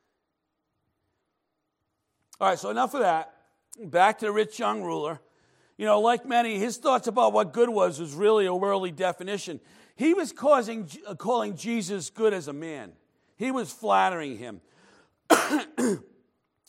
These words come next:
But Christ's co-, questions and comment is, comment is a reminder that true goodness only lines up with God and, and God's word. And as the conversation progresses, we get this picture of where this young man thinks he's at.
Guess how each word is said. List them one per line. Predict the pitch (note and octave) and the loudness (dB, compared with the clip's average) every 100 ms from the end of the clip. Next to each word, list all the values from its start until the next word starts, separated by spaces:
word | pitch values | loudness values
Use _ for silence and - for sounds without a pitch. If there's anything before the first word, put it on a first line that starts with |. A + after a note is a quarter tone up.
| _ | _
But | - D3+ | -2 -2
Christ's | - G#3 G#3 - | 0 0 0 -4
co-, | F#3 | -16
questions | - E3 F#3 F3+ F3+ E3+ C#3+ | -16 -8 -4 -4 -6 -12 -12
and | B2+ | -10
comment | D#3 D#3+ E3 D3+ C#3 | -4 -2 -2 -6 -12
is, | D3+ B2 - | -12 -12 -14
comment | - D#3 D#3 D3+ | -6 -4 -4 -6
is | C3 B2 | -8 -10
a | |
reminder | C3+ D#3 F3 D#3 | -6 -4 -4 -4
that | C#3 C3 | -6 -8
true | - E3+ | -10 -10
goodness | E3+ E3 D3 | -10 -10 -12
only | D3+ D#3 | -12 -12
lines | D3 C#3+ C3+ | -10 -12 -10
up | C#3+ | -12
with | B2+ G2 | -12 -10
God | C3 B2+ | -8 -6
and, | A#2+ A2 | -8 -14
and | A2+ | -16
God's | G#2+ A2+ A2+ | -12 -10 -10
word. | B2 A2+ D2 _ _ _ _ _ _ _ _ | -12 -12 -12 _ _ _ _ _ _ _ _
And | D#3+ | 2
as | F3+ F#3+ | 4 4
the | F3+ | 0
conversation | G#3+ A#3+ A#3+ - A#3+ A3 A#3 G3 | -2 0 0 -2 -2 -2 -4 -10
progresses, | F3 D3 A#3 A#3 G#3+ | -12 -2 0 0 -4
we | G3 | -12
get | F3 C4 | -6 -6
this | C4+ G3 | -6 -10
picture | - B3+ B3+ - G#3 D3+ - - - | -6 -6 -6 -6 -4 -4 -6 -20 -6
of | G3 | -2
where | F#3+ A#3+ | 2 2
this | A#3+ G#3 | 2 -8
young | A#3+ A#3 A3 | -4 -4 -4
man | A3 A3 | -6 -6
thinks | E3 A3 G#3 - | -6 -6 -6 -10
he's | F#3 C#3 | -12 -6
at. | F#3+ E3+ A#2 - | 0 0 0 -6